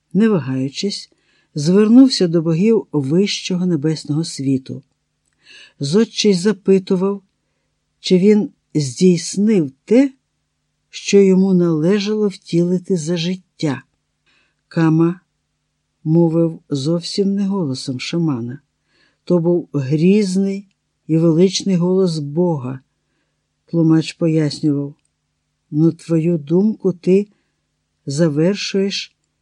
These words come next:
четвірку кращого, але вона такою не є, адже одна ланка з тієї четвірки стоїть над страшним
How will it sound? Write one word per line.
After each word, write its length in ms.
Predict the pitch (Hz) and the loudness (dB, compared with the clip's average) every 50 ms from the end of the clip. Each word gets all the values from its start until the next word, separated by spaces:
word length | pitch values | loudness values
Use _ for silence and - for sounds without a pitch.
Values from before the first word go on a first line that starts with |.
| _ _ | _ _
четвірку 640 | - - 180 170 165 165 165 175 180 175 175 - 190 | -4 -2 -2 -2 -2 0 0 0 0 0 -2 -6 -6
кращого, 800 | 190 - 165 160 151 143 135 127 - - - 139 127 135 143 147 - _ _ _ _ _ _ _ _ _ _ _ _ - | -6 -4 -4 -4 -2 -4 -4 -6 -8 -8 -8 -8 -8 -8 -10 -14 -16 _ _ _ _ _ _ _ _ _ _ _ _ -10
але 240 | 156 151 151 147 147 | -6 -4 -2 -2 0
вона 300 | 139 147 143 160 196 214 | 0 0 0 0 0 -2
такою 480 | - - 196 196 - 196 196 196 196 | -2 -4 -6 -2 0 0 0 0 0
не 140 | 190 196 214 | 0 0 0
є, 420 | 214 185 143 139 156 156 156 156 165 _ _ _ _ _ _ _ _ _ _ - | 0 -2 -2 0 0 0 0 -2 -4 _ _ _ _ _ _ _ _ _ _ -8
адже 420 | 151 147 135 - 151 170 170 170 - | -8 -8 -6 -4 -4 -4 -4 -4 -4
одна 400 | - 151 139 139 160 175 180 175 | -6 -4 -2 0 0 0 0 0
ланка 680 | 160 151 147 151 151 147 147 156 156 151 - 170 175 185 _ _ _ - | 0 0 0 0 0 0 0 -2 -2 -4 -8 -10 -10 -10 _ _ _ -12
з 160 | 151 135 131 | -12 -12 -10
тієї 480 | - - 160 151 147 170 185 180 165 147 | -8 -6 -6 -2 0 2 2 2 2 0
четвірки 960 | - - - 165 139 - 147 139 139 147 151 151 151 151 - 185 190 208 _ _ _ _ _ _ _ _ _ _ _ _ _ _ _ _ _ - | -4 -6 -8 -8 -8 -8 -6 -4 -2 0 -2 -2 -4 _ -6 -6 -6 -6 _ _ _ _ _ _ _ _ _ _ _ _ _ _ _ _ _ -20
стоїть 640 | - - - 175 160 147 170 214 240 - - _ | -12 -4 -2 0 0 2 2 2 2 0 -2 _
над 240 | - 151 170 175 165 | -2 0 0 0 -2
страшним 720 | - - - 165 151 147 - - - 165 180 196 214 220 | -6 -8 -6 -6 -6 -6 -6 -6 -4 -2 0 0 -2 -4